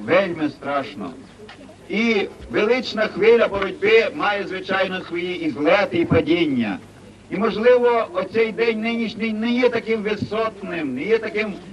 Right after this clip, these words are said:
великоповним, яким би хотілося нам, щоб тут було таке велелюддя. Але це море, а море має хвилю високу і хвилю низьку. Но головне, щоб це море жило. Щоб це жило море в серці кожного з нас.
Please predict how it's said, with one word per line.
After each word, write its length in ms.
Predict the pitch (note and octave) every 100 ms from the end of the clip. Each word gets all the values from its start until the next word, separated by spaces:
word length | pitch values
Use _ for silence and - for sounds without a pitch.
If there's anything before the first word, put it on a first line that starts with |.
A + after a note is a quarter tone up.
| -
великоповним, 1000 | E3+ G#3+ G#3+ G#3 G#3 A#3 A3 G3+ F#3 E3
яким 280 | E3 G3+ G#3
би 80 | G3+
хотілося 720 | G3 F#3+ G#3 G#3 F3+ F3+ D#3
нам, 260 | D#3+ F#3+ E3
щоб 180 | - -
тут 220 | F#3 -
було 180 | F3+ F3
таке 240 | E3+ F3+
велелюддя. 800 | E3+ E3+ D#3 F#3+ F#3+ - D3 G#2+ - - -
Але 220 | - E3+ -
це 120 | - G#3
море, 560 | G3+ A3+ G#3+ E3+ A#2 F2+ -
а 120 | - D3+
море 280 | F#3+ F#3
має 260 | F3 E3+ E3
хвилю 340 | D3 E3 E3+
високу 600 | D#3+ C3+ - G#3 G#3+ E3 C#3
і 60 | -
хвилю 300 | - E3 D#3
низьку. 540 | D3 - F3+ D3 C#3+ - - - -
Но 100 | C3+
головне, 420 | C3 C#3 B2+ E3
щоб 160 | F#3 C#3+ -
це 120 | D3+
море 380 | C#3+ D3 C#3 B2 A2
жило. 360 | B2+ B2+ A#2+ - - - - - -
Щоб 180 | D3+ F#3
це 140 | G#3+
жило 300 | F3+ G#3 G#3
море 260 | G3 F#3+ E3+
в 100 | C3
серці 500 | - G#3+ A3 - G3
кожного 540 | F#3 F#3+ E3 E3+ E3
з 100 | C#3
нас. 260 | D3+ D3